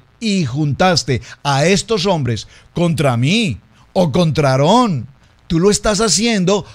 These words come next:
contra el Padre. Esto es tan importante, hermanos, y creo que podemos buscar una aplicación para el siglo veintiuno hoy en esta información.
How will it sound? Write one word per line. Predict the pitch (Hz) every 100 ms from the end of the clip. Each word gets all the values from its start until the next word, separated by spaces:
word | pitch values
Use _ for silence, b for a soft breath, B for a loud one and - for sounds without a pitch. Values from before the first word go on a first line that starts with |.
| B
contra | - 214 214 233
el | 233
Padre. | - 247 247 247 214 127 - _ _ - - - - b b b b b _
Esto | 147 -
es | 196 -
tan | 196 180
importante, | 156 151 139 135 131 131
hermanos, | 127 120 117 120 -
y | 160 131 127 113
creo | 147 170
que | 170
podemos | 135 131 135 151
buscar | 139 - 131
una | 139
aplicación | 139 143 107 113 113 123
para | 135 120
el |
siglo | 110 135 127 135
veintiuno | 127 104 131 127 -
hoy | 160 165 156
en | 135 117
esta | 113 -
información. | 120 113 101 90 82 71